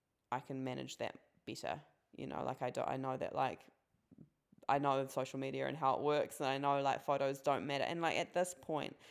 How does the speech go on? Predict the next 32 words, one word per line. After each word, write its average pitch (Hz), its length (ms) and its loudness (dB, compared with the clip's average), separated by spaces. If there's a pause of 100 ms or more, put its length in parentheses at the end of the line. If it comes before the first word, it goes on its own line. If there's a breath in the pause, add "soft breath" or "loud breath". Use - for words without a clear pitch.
(220 loud breath)
once 165 260 0
you 165 80 -2
turn 147 300 -2
pro 135 460 4
or, 135 160 0
like, 131 240 0
you're 143 140 -2
at 135 100 2
a 131 40 0
pro 139 300 0
level 135 300 -2
and 139 100 -6
you're 147 80 -8
competing 139 520 -6
against 135 320 -8
other 135 200 -2
pros, - 420 -4
everyone 143 420 -4
looks - 260 -8
insane. 135 440 -6 (600)
And 147 120 2
it's - 140 -4
really 147 360 2
about, 139 340 4
like, 131 220 2 (140)
how 156 280 4
they 156 120 4
turn 151 200 -4
up 143 180 -4
on 135 80 -2
the 135 80 -6
day, 147 460 -4